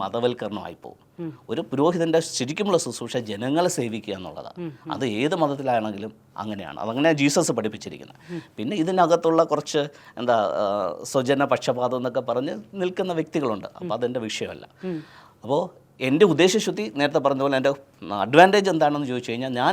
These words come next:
Speaker 1: നിലനിൽക്കുന്നത് എല്ലാ ജനങ്ങൾക്കും വേണ്ടിയാണ്, ഞാനൊരു മതവക്താവല്ല എന്നുള്ള എൻ്റെ നിലപാടിനെ എനിക്ക് പബ്ലിക്കാക്കാനും ജനങ്ങൾക്ക് അത് മനസ്സിലാക്കി കൊടുക്കാനും ആ ഒരു യാത്രയിലൂടെ കഴിഞ്ഞു എന്നുള്ളത് ഒരു അഡ്വാൻറ്റേജാണ്. ഇനി ഡിസഡ്വാൻറ്റേജ് എന്താണെന്ന് ചോദിച്ചു കഴിഞ്ഞാൽ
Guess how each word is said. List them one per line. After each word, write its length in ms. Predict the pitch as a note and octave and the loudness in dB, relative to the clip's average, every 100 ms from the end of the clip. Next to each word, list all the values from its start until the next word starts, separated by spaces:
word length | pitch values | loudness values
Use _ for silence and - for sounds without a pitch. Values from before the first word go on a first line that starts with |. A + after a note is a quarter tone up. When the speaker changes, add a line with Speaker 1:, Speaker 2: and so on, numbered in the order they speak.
| F#3+ | 2
Speaker 1:
നിലനിൽക്കുന്നത് 640 | D3+ D3+ D3 C#3+ C3 B2+ A2+ | 2 2 -2 -2 -4 -2 -2
എല്ലാ 180 | A2+ D3 D#3 | 2 2 2
ജനങ്ങൾക്കും 420 | C#3 C3+ C3 B2+ | 0 -2 -4 -6
വേണ്ടിയാണ്, 340 | A#2 A2+ A2 A2+ A#2 | -4 -2 -2 -2 -4
ഞാനൊരു 260 | A#2 A#2 A2 | -4 -6 -2
മതവക്താവല്ല 720 | A2+ D3 D3+ C#3+ B2+ A#2+ B2+ A#2 G#2+ | 0 0 0 0 2 0 0 -2 -4
എന്നുള്ള 340 | A#2 B2 A#2+ F3+ - - - G#2+ | -4 -2 0 0 -2 -18 -8 -2
എൻ്റെ 240 | A#2 D3 A3 | 2 6 6
നിലപാടിനെ 500 | E3 D3+ B2+ A2+ B2 E3+ | 8 6 4 0 0 -2
എനിക്ക് 240 | B2 A#2+ F#3 A#3+ - _ | -4 -6 -8 -8 -18 _
പബ്ലിക്കാക്കാനും 760 | A2 C3+ C#3+ C#3 A2 G2+ G#2+ C#3 A2 | 0 2 2 2 2 2 -2 -4 -6
ജനങ്ങൾക്ക് 360 | A#2+ B2+ B2 | -4 -4 -4
അത് 80 | B2 G#2 | -4 -4
മനസ്സിലാക്കി 420 | G#2 B2+ B2+ C3 | -6 -6 -6 -6
കൊടുക്കാനും 400 | G#2 G2+ G2 G#2+ A2+ - - G2 | -10 -8 -8 -8 -14 -20 -12 -6
ആ 60 | G#2+ | -6
ഒരു 100 | G2+ | -6
യാത്രയിലൂടെ 440 | F#2 - G2+ G2+ - | -8 -8 -10 -8 -6
കഴിഞ്ഞു 260 | F#2+ A2+ C#3+ | -4 -4 -4
എന്നുള്ളത് 300 | G#2+ G2 G#2 C#4+ _ _ | -6 -8 -8 -12 _ _
ഒരു 100 | G#2 F2+ | -10 -8
അഡ്വാൻറ്റേജാണ്. 640 | F#2 G2+ G2+ F2+ - C2+ - - - - | -6 -6 -6 -10 -12 -18 -20 -20 -20 -14
ഇനി 180 | G2 F#2 G#2+ | -12 -8 2
ഡിസഡ്വാൻറ്റേജ് 600 | F3+ F#3 G#3 G#3+ F#3 D3 | 6 6 6 4 2 0
എന്താണെന്ന് 280 | B2+ B2+ B2 | 0 -2 -2
ചോദിച്ചു 200 | A2 A2 | -6 -6
കഴിഞ്ഞാൽ 280 | G2+ G2+ G#2 | -8 -8 -10